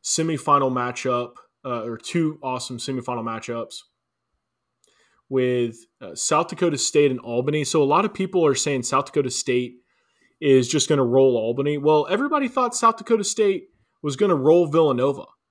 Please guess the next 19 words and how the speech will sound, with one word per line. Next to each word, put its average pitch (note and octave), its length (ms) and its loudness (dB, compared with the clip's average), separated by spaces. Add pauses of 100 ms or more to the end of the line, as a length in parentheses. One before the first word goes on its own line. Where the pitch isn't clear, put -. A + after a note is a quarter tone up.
(120)
And C3 320 0
Villanova G#3+ 480 4
was C#3 140 0
in C#3+ 100 -2
that D#3 200 -4
game C#3 300 -2
the B2+ 220 -4
entire C#3 760 -2
time. C3 600 -2
They B2 140 -6
could A3 360 6
not F#3+ 480 2
punch D#3 300 2
it D3 100 0
in C3+ 280 -2
when C3+ 100 -2
they C3 120 -2
needed B2+ 320 -4
to. A#2+ 280 -4